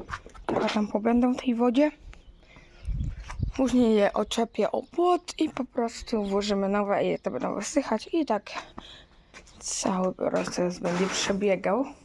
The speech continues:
A to ja się może teraz zajmę w tym czasie, gdy to się robi. Zaczniemy najpierw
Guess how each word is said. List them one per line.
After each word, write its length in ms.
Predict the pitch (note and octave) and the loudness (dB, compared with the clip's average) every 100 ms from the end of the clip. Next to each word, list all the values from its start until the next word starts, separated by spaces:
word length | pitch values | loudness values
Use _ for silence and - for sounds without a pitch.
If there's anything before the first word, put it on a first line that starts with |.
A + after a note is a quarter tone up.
| - - - - - - - - - | -20 -20 -20 -20 -14 -12 -10 0 2
A 100 | D#4+ | 4
to 160 | - | 2
ja 160 | D4+ D4+ | 2 4
się 160 | - | 4
może 400 | C4+ A#3+ A#3+ A#3 | 4 6 4 4
teraz 340 | A3+ A3 A3 G#3 | 4 4 4 4
zajmę 440 | G#3 G3+ G3+ G#3+ | 4 4 4 0
w 120 | - | 0
tym 80 | G#3+ | -2
czasie, 320 | G3+ G#3+ - | 0 0 -2
gdy 200 | G3+ F#3+ | -2 -2
to 140 | F#3 G#3+ | 0 -2
się 240 | - G#3+ | 2 2
robi. 460 | G3 F3+ F3+ G3 G#3 - - - | 2 0 0 -2 -4 -18 -16 -16
Zaczniemy 280 | - C4+ C4 | -4 2 4
najpierw 420 | B3 B3 A#3+ | 4 2 0